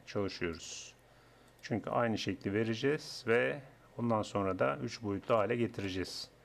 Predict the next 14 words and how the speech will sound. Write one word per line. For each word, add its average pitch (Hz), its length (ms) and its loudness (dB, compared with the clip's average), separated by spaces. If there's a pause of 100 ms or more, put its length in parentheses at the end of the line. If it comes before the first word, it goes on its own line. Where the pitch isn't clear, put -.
(680)
Ctrl 131 480 4
R 131 120 4
ile 120 220 0
bölmeleri 113 560 4 (100)
koydum. 135 440 2 (500)
Ctrl 117 400 2
iki 113 220 0
ile 107 140 2
Subdivision 110 600 0
Surface 113 440 0
Modifier'ı 95 480 2
geçici 101 400 0
olarak 98 380 2
uyguladım. 120 520 0